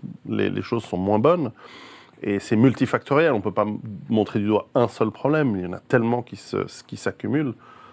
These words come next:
euh, je crois qu'il faut être aveugle pour imaginer, ou, ou très très riche, ou extrêmement privilégié, pour imaginer que, que, que tout va bien, que, que les choses vont mieux qu'avant. Alors,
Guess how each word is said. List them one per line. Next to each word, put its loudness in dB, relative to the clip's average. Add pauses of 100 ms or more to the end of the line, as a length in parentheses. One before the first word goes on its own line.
(200)
euh, -4
je -12
crois -2
qu'il -6
faut -4
être -4
aveugle 0
pour -10
imaginer, 0
ou, 4
ou -4
très 0
très 0
riche, 0
ou -8
extrêmement -4
privilégié, -4 (480)
pour -2
imaginer 2
que, 2
que, -2 (1040)
que -18
tout 4
va 2
bien, 2
que, -4
que -6
les -6
choses 0
vont 0
mieux 2
qu'avant. 0 (600)
Alors, 4